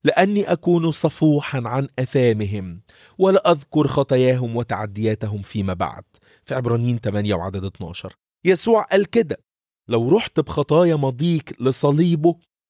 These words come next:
الخطايا دي مش هتبقى معضلة تاني بالنسبة للشخص اللي مات بسببها. إذن، أنت مين علشان تفضل تحفر فيها كل شوية؟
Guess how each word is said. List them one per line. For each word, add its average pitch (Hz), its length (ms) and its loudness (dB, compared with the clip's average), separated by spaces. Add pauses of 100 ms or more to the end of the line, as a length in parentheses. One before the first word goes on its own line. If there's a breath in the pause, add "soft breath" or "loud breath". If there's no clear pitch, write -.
(140)
الخطايا 160 460 2
دي 165 120 -2
مش 156 220 -2
هتبقى 143 340 -2
معضلة 131 440 0
تاني 139 400 0 (260)
بالنسبة 156 440 2
للشخص 139 500 -2
اللي 120 200 2
مات 123 160 0
بسببها. 95 640 -6 (340)
إذن، 220 320 2 (520)
أنت 240 220 -2
مين 170 340 2
علشان 131 440 -4
تفضل 123 340 0
تحفر - 400 -4
فيها 104 320 -4
كل 104 280 -4
شوية؟ 98 420 -2